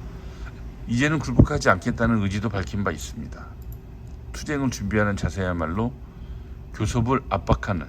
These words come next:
최고의 수단입니다. 오늘 동지들의 함성은 정년 연장 얘기입니다. 완성차와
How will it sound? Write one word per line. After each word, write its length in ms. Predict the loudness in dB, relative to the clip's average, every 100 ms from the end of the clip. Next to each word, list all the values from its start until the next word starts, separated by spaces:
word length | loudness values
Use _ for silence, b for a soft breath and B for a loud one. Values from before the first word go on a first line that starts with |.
| -8 -6
최고의 320 | -2 0 0
수단입니다. 640 | 0 2 2 0 -8 -10 -12 -12 -12 -12 -12 -12 -12 -14 -14 -12 -12 -12 -12 -12 -12 -14 B B B B B B B -2
오늘 220 | 2 4
동지들의 420 | 6 6 6 6 6
함성은 560 | 6 6 6 6 2
정년 420 | 2 4 6 6
연장 420 | 4 4 4 4 2
얘기입니다. 440 | -4 -8 -10 -10 -10 -10 -12 -12 -12 -12 -12 -14 -12 B B B B B B B 2
완성차와 840 | 4 4 2 4 6 8 6 4